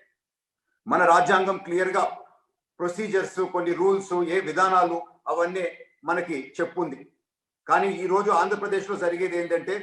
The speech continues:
అంబేద్కర్ గారు రాసిన రాజ్యాంగాన్ని తుంగలో దొక్కి పులివెందుల్లో రాసిన రాజారెడ్డి గారి రాజ్యాంగాన్ని అమలుపరచాలని చెప్పి ఒక ప్రయత్నం. So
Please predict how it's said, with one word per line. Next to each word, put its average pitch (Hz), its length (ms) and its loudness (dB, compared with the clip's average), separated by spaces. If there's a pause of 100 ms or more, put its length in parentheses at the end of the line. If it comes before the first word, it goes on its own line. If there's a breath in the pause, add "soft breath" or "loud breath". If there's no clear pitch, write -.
(560)
అంబేద్కర్ 202 540 4
గారు 202 160 2
రాసిన 190 280 0
రాజ్యాంగాన్ని 190 720 0 (280)
తుంగలో 202 300 -2 (100)
దొక్కి 208 260 2 (680)
పులివెందుల్లో 214 500 4
రాసిన 202 360 0 (480)
రాజారెడ్డి 208 420 2
గారి 190 220 -4
రాజ్యాంగాన్ని 180 600 -2
అమలుపరచాలని 170 720 -4
చెప్పి 160 240 -6 (260)
ఒక 147 120 -6 (100)
ప్రయత్నం. 160 400 0 (680)
So 190 80 0